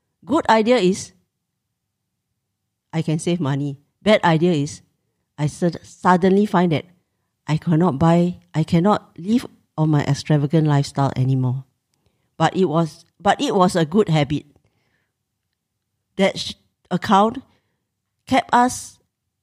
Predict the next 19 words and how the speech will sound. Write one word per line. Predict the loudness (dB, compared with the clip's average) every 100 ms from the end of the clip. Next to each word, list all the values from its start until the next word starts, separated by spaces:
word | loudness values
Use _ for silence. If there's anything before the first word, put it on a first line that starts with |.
| _
kept | -2 0 2
our | 2 2
relationship | 2 0 0 0 -2 -2 -6 -8 _ _ _ _ _ _ _
on | -4 -4
track | 0 -2 -2 _ _ _ _
because | -10 -2 2 2 0 -12 _ _ _ _ _ _ _ _ _ -6
we | -2 -2 -4 _ _ -2
put | -2 2
in | 0
a | 2
certain | 2 2 0 -2
amount | 0 0 0
of | -2
money | 0 0 0 -4 _ _ 0
and | 4 4 2 -6 _
we | -4 0
always | 2 2 0
spend | 0 2 2
our | -2